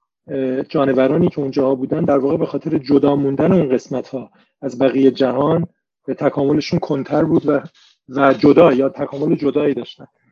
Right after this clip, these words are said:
بعد یه چیز دیگه که یادم اومد اینه که، اه، جاهایی مثل افغانستان یا خیلی من-، مناطق روستای ایران به همون دلیل می‌گن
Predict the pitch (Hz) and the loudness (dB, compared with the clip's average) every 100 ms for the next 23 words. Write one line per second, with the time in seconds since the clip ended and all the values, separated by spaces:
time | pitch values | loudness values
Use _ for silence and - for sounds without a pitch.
0 | _ - 165 196 214 220 208 214 180 170 | _ -4 0 0 2 2 4 6 6 4
1 | 180 190 208 - 202 202 196 _ _ _ | 2 2 -2 0 0 2 -2 _ _ _
2 | _ _ 220 175 160 170 - 285 165 160 | _ _ -2 0 2 0 -4 -6 0 4
3 | 202 196 208 156 - 143 135 - - 160 | 4 2 0 -2 -2 -4 -4 -8 -8 -6
4 | 156 151 _ _ _ - 151 - 190 180 | -6 -10 _ _ _ -14 -8 -2 0 0
5 | 160 156 151 151 147 151 147 - 151 147 | 0 0 0 0 -2 -2 -4 -2 0 0
6 | 143 175 170 143 165 220 185 156 147 180 | 2 0 -2 0 4 4 6 4 4 0
7 | 156 147 151 | 0 -2 -4